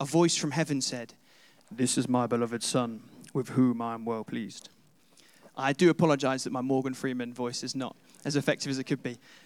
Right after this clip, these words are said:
But, but what a picture this is, eh? What a picture this is of Jesus down by the river, of these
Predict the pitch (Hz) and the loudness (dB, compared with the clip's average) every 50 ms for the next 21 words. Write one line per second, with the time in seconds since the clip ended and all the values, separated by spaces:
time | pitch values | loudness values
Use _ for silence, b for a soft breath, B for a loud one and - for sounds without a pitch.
0 | b _ 202 202 - - 160 220 220 262 330 - - - - 277 254 - - 208 | b _ 4 4 6 8 8 8 10 8 8 6 6 4 4 2 2 4 2 2
1 | 175 165 147 - - 160 131 - 143 139 151 208 160 214 - 233 208 - - 202 | 4 4 2 2 2 2 2 2 2 4 4 4 4 4 4 2 2 2 0 -2
2 | 170 156 - 165 147 143 123 120 180 190 190 170 185 165 - - 180 165 160 151 | 0 0 0 0 -2 -2 0 2 2 2 2 2 0 0 2 2 2 2 4 4
3 | 160 151 151 151 170 170 - - 131 127 127 - 160 156 - | 2 2 4 4 4 2 2 0 -2 -4 -2 -2 -2 -2 -2